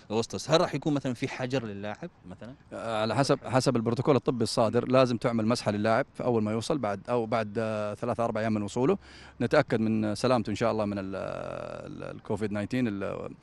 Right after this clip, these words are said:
Speaker 2: الكورونا، وبعد كده ت-، يواصل تدريبه زيه زي الباقي، الباقي اللاعبين اللي ح-، اللي وصلوا من الخارج.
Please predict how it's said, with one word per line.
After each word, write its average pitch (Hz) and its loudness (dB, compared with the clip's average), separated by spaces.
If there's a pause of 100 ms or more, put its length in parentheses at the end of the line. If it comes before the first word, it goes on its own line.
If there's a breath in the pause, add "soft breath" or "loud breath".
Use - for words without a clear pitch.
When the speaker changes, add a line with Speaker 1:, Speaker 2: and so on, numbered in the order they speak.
(260 loud breath)
Speaker 2:
الكورونا، 127 4
وبعد 277 -2
كده 240 2
ت-، 196 -2
يواصل 160 0
تدريبه 165 0
زيه 202 2
زي 185 2
الباقي، 151 2
الباقي 127 2
اللاعبين 107 0
اللي 101 -4
ح-، 110 -4
اللي 113 -2
وصلوا 120 2
من 98 -2
الخارج. 95 -4